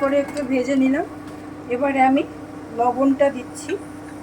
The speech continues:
স্বাদ অনুযায়ী লবণ দেবেন, আর একটুখানি গোলমরিচের গুঁড়ো দিয়ে দিচ্ছি। এর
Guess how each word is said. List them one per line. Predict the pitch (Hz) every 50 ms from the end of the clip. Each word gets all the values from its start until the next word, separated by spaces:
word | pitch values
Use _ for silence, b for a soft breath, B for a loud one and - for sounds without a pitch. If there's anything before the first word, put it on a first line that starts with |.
| - - - - - - - - - - - - - - - - - - - - - - - - - - 302 302 151 151 302 - - - 302 294 - 294 294 302 294 302 302 - - 302 302 - 302 - 302 - - - - - - 302 302 302 302 302 - - - - - - 302 - - - - - - - - - - - - - - -
স্বাদ | 269 269 269 262 262 269
অনুযায়ী | 269 277 269 277 269 277 277 262
লবণ | 247 247 226 240 254 254 240
দেবেন, | 247 247 247 262 330 - - - - - - - - - - - - - - - - - - - - - - - - - - - - - - - - - - - - 202
আর | 226 233 254 262
একটুখানি | 262 - 277 277 277 277 285 339 403 285
গোলমরিচের | 254 240 240 247 254 247 254 247 - 277 277 285 262
গুঁড়ো | 226 233 226 233 233 226
দিয়ে | 220 226 220 226
দিচ্ছি। | 226 - - - - 311 339 - - - - - - - - - - - - - - - - - - - - - - - - - - - - - - - 233
এর | 240